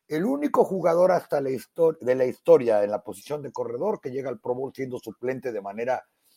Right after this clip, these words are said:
de manera oficial. En el dos mil siete, cuando los Cowboys ganaron trece partidos de los dieciséis de temporada regular en, en aquel entonces. Por eso es que en el área de Dallas-Fort Worth, casi toda la prensa o casi todos los shows de los que tuvimos la oportunidad de conocerlo, estamos muy sorprendidos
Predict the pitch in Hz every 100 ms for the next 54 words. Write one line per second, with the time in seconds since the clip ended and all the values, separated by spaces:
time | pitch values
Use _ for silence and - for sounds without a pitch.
0 | _ - 113 107 117 135 131 147 170 170
1 | 156 113 110 113 135 - 147 135 - 117
2 | 98 - 120 123 117 110 120 110 120 117
3 | - 110 - - 123 117 _ _ _ _
4 | 120 113 101 87 107 - - - 123 120
5 | 110 104 - 101 110 107 98 95 98 104
6 | - _ _ _ _ 123 110 - 107 98
7 | - 113 110 110 107 - 117 143 - -
8 | 123 113 120 127 123 127 - 123 117 117
9 | 113 _ _ _ - 135 139 - 147 160
10 | 139 110 127 135 107 95 92 - _ _
11 | _ 107 127 113 110 131 127 - 120 120
12 | 123 101 98 - 104 113 123 113 104 87
13 | 117 120 107 92 117 120 - 117 113 110
14 | 110 123 - 156 165 156 156